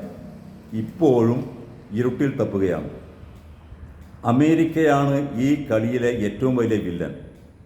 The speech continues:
അമേരിക്ക ഇപ്പോഴും സമാധാനം പറയുന്നു, അവിടെ ഒക്കെ റഫേലിലേക്ക് കയറരുത്, അപ്പ-, അങ്ങോട്ട് പോകരുത്, ഇങ്ങോട്ട് പോകരുത്, ഏ, സമാധാനം നിലനിർത്തണം, ഇസ്രായേൽ സന്നദ്ധമാവണം എന്നൊക്കെ പറഞ്ഞ് ബഹളം വെക്കുമ്പോൾ തന്നെ, ആ ബഹളം വെക്കുമ്പോഴും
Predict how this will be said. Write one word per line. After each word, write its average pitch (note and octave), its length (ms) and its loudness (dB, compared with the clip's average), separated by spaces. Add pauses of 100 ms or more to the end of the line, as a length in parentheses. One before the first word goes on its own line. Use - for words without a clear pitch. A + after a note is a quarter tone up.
(280)
അമേരിക്ക D3 380 2 (140)
ഇപ്പോഴും C#3 340 0 (120)
സമാധാനം B2+ 580 2
പറയുന്നു, A2+ 420 2
അവിടെ A2 200 2
ഒക്കെ - 180 -2
റഫേലിലേക്ക് A#2 540 0
കയറരുത്, A2+ 440 2 (140)
അപ്പ-, G2+ 260 -6
അങ്ങോട്ട് A2 380 0
പോകരുത്, A2+ 380 2 (100)
ഇങ്ങോട്ട് A#2 380 0
പോകരുത്, A2 400 2 (800)
ഏ, A2+ 80 2 (100)
സമാധാനം A#2+ 500 2
നിലനിർത്തണം, A2+ 560 2
ഇസ്രായേൽ A#2+ 440 0
സന്നദ്ധമാവണം A2+ 840 2
എന്നൊക്കെ A2+ 400 0
പറഞ്ഞ് A2 300 0
ബഹളം G2+ 380 2
വെക്കുമ്പോൾ G#2 440 0
തന്നെ, F2 240 -4 (1300)
ആ C3+ 40 6 (160)
ബഹളം B2+ 420 4
വെക്കുമ്പോഴും A2+ 640 0